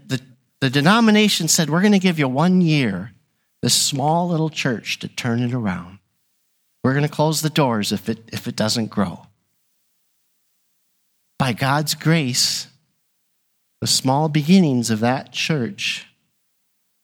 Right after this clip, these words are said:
in the nineteen eighties became the second largest covenant church in the world. Bram, I wanna tell you,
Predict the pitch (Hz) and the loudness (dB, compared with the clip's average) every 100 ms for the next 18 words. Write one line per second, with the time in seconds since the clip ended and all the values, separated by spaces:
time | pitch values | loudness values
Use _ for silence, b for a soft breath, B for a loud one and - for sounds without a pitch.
0 | _ _ _ _ _ - 143 117 123 165 | _ _ _ _ _ -2 2 4 2 0
1 | 170 175 156 139 117 113 - 110 - 123 | 2 2 2 0 -2 -2 -4 -6 -4 -2
2 | 113 104 - 127 151 - 117 120 120 123 | 0 0 -2 -2 -4 -4 -4 -4 -4 -4
3 | - - 131 113 110 107 - 107 104 - | -4 -4 -6 -2 -2 -2 -4 -4 -4 -6
4 | - 110 101 90 87 82 - _ _ _ | -4 -2 0 -2 -4 -8 -16 _ _ _
5 | _ _ _ _ _ _ _ _ _ _ | _ _ _ _ _ _ _ _ _ _
6 | _ _ _ _ _ _ 127 127 139 180 | _ _ _ _ _ _ -2 0 2 0
7 | 208 - _ _ _ _ _ _ _ _ | -2 -8 _ _ _ _ _ _ _ _
8 | _ _ _ - 110 113 123 135 196 240 | _ _ _ -6 0 2 0 0 0 0
9 | 120 | -4